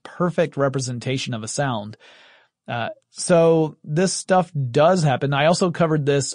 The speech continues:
when I talked about M P three compression, because if you remember, in M P threes, part of the compression strategy is to take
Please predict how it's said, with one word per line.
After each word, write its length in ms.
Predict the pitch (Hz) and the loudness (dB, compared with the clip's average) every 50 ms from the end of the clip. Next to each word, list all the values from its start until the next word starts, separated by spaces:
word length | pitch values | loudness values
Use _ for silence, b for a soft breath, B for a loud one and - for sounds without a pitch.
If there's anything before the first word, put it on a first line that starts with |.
| - _ _ | -14 _ _
when 180 | - 151 139 131 | -6 -4 -2 -2
I 80 | 131 | -2
talked 220 | 131 143 147 139 139 | 0 0 0 0 2
about 180 | 139 135 131 - - | 0 -2 -2 -2 -4
M 180 | 160 151 139 | -4 -4 -2
P 160 | 139 139 147 | -2 -4 -4
three 260 | 135 - 156 165 165 151 | -4 -2 0 0 0 0
compression, 560 | 156 143 123 - 120 110 110 - 127 135 135 | 0 -4 -6 -4 -6 -6 -6 -6 -6 -4 -4
because 320 | 131 117 139 131 120 - B B B B B B _ | -4 -2 -2 -2 -2 -4 B B B B B B _
if 140 | 120 117 | -8 -6
you 100 | 127 131 | -2 -2
remember, 460 | 127 123 147 196 208 180 160 139 123 b b b b b | -2 2 4 4 6 6 4 2 2 b b b b b
in 120 | - 131 135 | -6 -4 -2
M 140 | 139 143 135 | -2 -2 -4
P 160 | 139 143 143 | -4 -4 -6
threes, 600 | 139 - 180 202 208 185 156 143 143 143 - b b b b b b _ - _ _ _ | -4 -2 0 2 4 4 4 4 2 0 -2 b b b b b b _ -20 _ _ _
part 180 | - 170 180 180 | 2 4 6 6
of 60 | 165 | 6
the 80 | 156 143 | 4 0
compression 580 | - 143 131 - - 185 196 196 - 180 156 | 0 -4 -4 -2 0 2 2 2 0 -2 -2
strategy 580 | 131 - 151 139 127 127 127 - 131 127 127 - - _ _ | -2 -2 0 0 0 0 0 0 -2 -2 -4 -6 -10 _ _
is 160 | - 151 143 - | -4 -4 -2 -2
to 80 | 160 | -2
take 260 | 143 - 160 143 - | 0 2 0 0 0